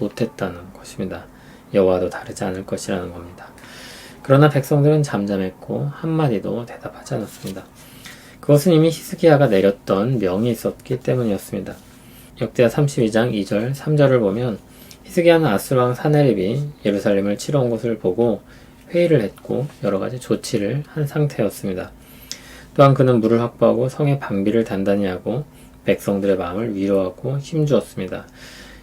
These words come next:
그는 결코 말뿐인 왕은 아니었습니다.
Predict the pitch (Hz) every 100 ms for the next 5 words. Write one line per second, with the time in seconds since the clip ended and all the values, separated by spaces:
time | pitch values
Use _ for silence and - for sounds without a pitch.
0 | - 151 160 156 147 143 143 151 117 92
1 | - - 147 127 95 95 113 110 95 95
2 | - - 98 -